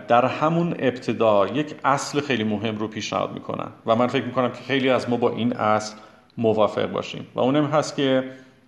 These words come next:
اه، تصمیم‌های مؤثر خروجی جلسه‌های مؤثر هستش. ولی خب، اه، همهٔ ما عملاً تجربه کردیم حضور در جلسات خیلی خیلی زیادی رو که نهایتاً حس کردیم که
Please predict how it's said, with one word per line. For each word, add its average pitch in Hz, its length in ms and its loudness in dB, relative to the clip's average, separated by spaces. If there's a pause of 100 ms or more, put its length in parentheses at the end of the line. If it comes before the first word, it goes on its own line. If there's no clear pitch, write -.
(160)
اه، 101 360 2 (420)
تصمیم‌های 127 680 2
مؤثر 104 600 0 (520)
خروجی 113 480 -2
جلسه‌های 104 720 0
مؤثر 90 540 -6
هستش. - 520 -8 (960)
ولی 117 140 0
خب، 117 200 0 (140)
اه، 107 360 0
همهٔ 131 400 4
ما 101 200 2
عملاً 98 260 2
تجربه 95 480 -4
کردیم 95 840 -8 (100)
حضور 107 380 -4
در 104 180 2
جلسات 101 600 0
خیلی 123 480 2
خیلی 101 260 -2
زیادی 101 380 -6
رو 95 120 -8
که 95 240 -4 (760)
نهایتاً 135 680 2
حس 151 300 0
کردیم 127 400 0
که 123 360 0